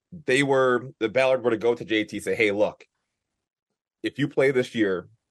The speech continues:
you know, we'll negotiate with you in good faith, and we will not franchise tag you."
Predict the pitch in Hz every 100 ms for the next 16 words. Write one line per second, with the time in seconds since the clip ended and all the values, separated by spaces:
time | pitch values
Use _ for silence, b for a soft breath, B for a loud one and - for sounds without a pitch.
0 | _ _ _ - 98 92 107 120 123 127
1 | - _ - 113 117 117 117 107 104 104
2 | - 110 110 110 90 110 95 82 _ _
3 | _ _ - 101 101 104 104 101 101 110
4 | 104 - - - _ _ - 110 98 90
5 | 82 92 85 78 78 73